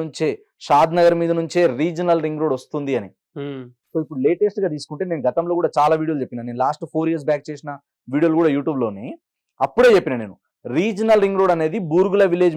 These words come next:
Speaker 1: ముందు నుంచే వస్తది, ఆ ఊరు అవతల నుంచే వస్తది, before అయితే రావడానికి ఛాన్సెస్ లేదు అని చెప్పిన.
Speaker 2: Hmm.
Speaker 1: అంటే రాయికల్ టోల్ గేట్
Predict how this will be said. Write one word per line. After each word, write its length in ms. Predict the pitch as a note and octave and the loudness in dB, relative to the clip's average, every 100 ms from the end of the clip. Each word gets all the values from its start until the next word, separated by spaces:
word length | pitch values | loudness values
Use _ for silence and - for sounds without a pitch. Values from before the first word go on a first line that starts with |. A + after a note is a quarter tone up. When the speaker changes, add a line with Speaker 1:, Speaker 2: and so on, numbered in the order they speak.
| E3 | -2
Speaker 1:
ముందు 200 | D#3+ D#3 D#3 | -4 -4 -4
నుంచే 180 | D3+ G3+ | 0 0
వస్తది, 340 | D3+ D3 B2+ C3 - _ _ B2+ | 0 -4 -6 -6 -10 _ _ 0
ఆ 40 | C3+ D3 | 2 4
ఊరు 140 | F#3 F#3+ - D3 | 4 4 4 2
అవతల 240 | E3+ F3+ F3 | 4 2 2
నుంచే 180 | D#3+ G3 | 2 2
వస్తది, 320 | D3+ D3+ C#3+ C3 G#2+ | 2 -2 -2 -4 -6
before 240 | C#3 E3+ D#3 | -4 0 2
అయితే 120 | D3 D3+ | 2 2
రావడానికి 320 | C#3 C#3 C#3+ C#3+ | 2 0 -4 -8
ఛాన్సెస్ 320 | C3 C#3 B2+ A#2 | -8 -10 -12 -8
లేదు 180 | A#2+ A#2+ | -6 -6
అని 80 | D3+ C3 | -6 -8
చెప్పిన. 180 | G2+ F2+ _ - | -10 -20 _ -14
Speaker 2:
Hmm. 140 | C#3+ B2+ A#2+ _ C3+ | -12 -12 -16 _ -8
Speaker 1:
అంటే 120 | E3 D3 | -4 0
రాయికల్ 360 | C#3 E3 F#3 F3 E3+ | 0 0 0 -2 -2
టోల్ 140 | E3 E3 | -4 -4
గేట్ 140 | C3+ | -2